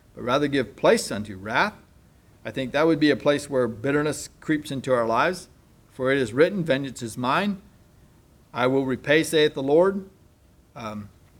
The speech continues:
"Therefore, if thine enemy hunger, feed him. If he thirst, give him drink. For in so doing, thou shalt heap coals of fire on his head. Be not overcome evil, but overcome evil with good." So I'd, I think of that, those verses there, "Vengeance is mine, I will repay, saith the Lord."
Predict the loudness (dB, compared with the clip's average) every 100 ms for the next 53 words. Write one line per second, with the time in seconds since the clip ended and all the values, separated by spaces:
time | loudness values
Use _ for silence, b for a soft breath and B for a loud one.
0 | -20 -20 -20 -20 -2 4 6 6 4 4
1 | 0 -2 -2 -4 -2 0 0 -2 -4 -2
2 | -2 -4 -8 -12 -10 -6 -6 -6 -6 -4
3 | -4 -2 -2 -2 -8 _ -12 -8 0 0
4 | 2 0 2 0 -2 -2 -4 -4 -8 -6
5 | -4 -4 -8 0 2 2 0 0 0 0
6 | -4 b b b -6 0 2 4 4 4
7 | 0 -2 -2 -2 -6 -8 -14 -8 -6 -4
8 | -4 -4 -2 0 0 -4 -6 0 0 0
9 | -6 -20 _ b b b b b b b
10 | b -20 _ _ _ -20 -20 2 6 6
11 | 2 B B -8 -6 -2 -2 2 2 2
12 | -2 -4 0 0 0 0 4 4 4 -2
13 | -4 -8 -6 0 2 2 0 -2 -4 -4
14 | -4 -2 -2 -2 -4 -4 -2 -2 -6